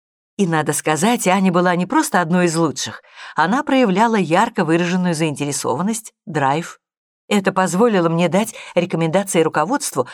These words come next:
подумать о ее переводе в отдел продаж. И вот спустя примерно год, за это время она успела родить ребенка, Аня была переведена в отдел продаж, а еще через какое-то время получила почетную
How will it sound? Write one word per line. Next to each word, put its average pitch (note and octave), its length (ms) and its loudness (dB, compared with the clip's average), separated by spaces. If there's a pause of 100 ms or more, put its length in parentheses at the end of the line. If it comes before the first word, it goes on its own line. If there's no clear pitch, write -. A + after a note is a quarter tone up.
(140)
подумать A#3+ 480 0
о A3 40 2
ее F#3+ 200 4
переводе F#3+ 480 0
в F#3+ 40 0
отдел E3 320 0
продаж. E3+ 500 -4 (420)
И G3 180 4
вот D4+ 220 0
спустя - 460 0
примерно G#3 460 2
год, C4+ 380 0 (380)
за D3+ 160 0
это D3+ 200 0
время E3+ 280 2
она D#3 120 2
успела D#3 360 2
родить D#3 300 0
ребенка, F3 480 0 (520)
Аня G3 340 2
была E3 300 0
переведена D#3+ 640 0
в D#3 40 0
отдел D#3 260 0
продаж, D3+ 560 -2 (540)
а E3+ 160 2
еще C4+ 260 0
через A#3 260 0
какое-то F#3+ 480 0
время G3+ 360 0
получила F3+ 480 -2
почетную A#3 640 0